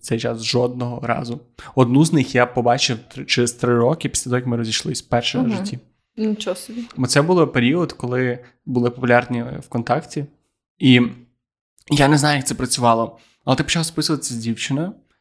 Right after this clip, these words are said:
Speaker 1: ви прям такі, ну, ви такі знайшли спільну мову, ви там скидаєте музику, всяка фігня. Потім ти така, ти такий, «Ти мені дуже подобаєшся, давай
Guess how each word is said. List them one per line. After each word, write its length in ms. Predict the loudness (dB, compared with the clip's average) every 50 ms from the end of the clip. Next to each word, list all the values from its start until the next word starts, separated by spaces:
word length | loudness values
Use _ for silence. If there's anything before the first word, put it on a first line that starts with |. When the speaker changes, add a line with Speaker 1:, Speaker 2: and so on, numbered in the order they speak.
| _ _ -2
Speaker 1:
ви 80 | 0 2
прям 200 | 2 2 2 0
такі, 180 | -2 -2 -2
ну, 240 | 0 2 2 2 0
ви 80 | -2 -4
такі 200 | -8 -10 -10 -8
знайшли 280 | -6 -6 -6 -6 -6
спільну 280 | -6 -6 -4 -2 0 0
мову, 280 | 2 2 2 2 0 0
ви 80 | 0
там 120 | 0 -2 -2
скидаєте 360 | -2 0 0 0 0 0 0
музику, 420 | 0 2 2 0 0 -2 -2 -4
всяка 280 | -4 -2 -4 -4 -4 -6
фігня. 420 | -6 -4 -2 0 2 2 2 0 -2 -6 -14 -20 -20 -20 -20 -4 0
Потім 280 | 2 2 2 2 0
ти 100 | -2 -4
така, 220 | -6 -2 0 0 0
ти 200 | 0 -2 -12 -10
такий, 280 | -4 0 2 2 2 2
«Ти 100 | 2 0
мені 120 | 0 0
дуже 140 | 0 -2 -4
подобаєшся, 500 | -4 -2 2 2 2 2 0 -2 -4 -4 -2
давай 340 | 0 0 0 0 -2 -6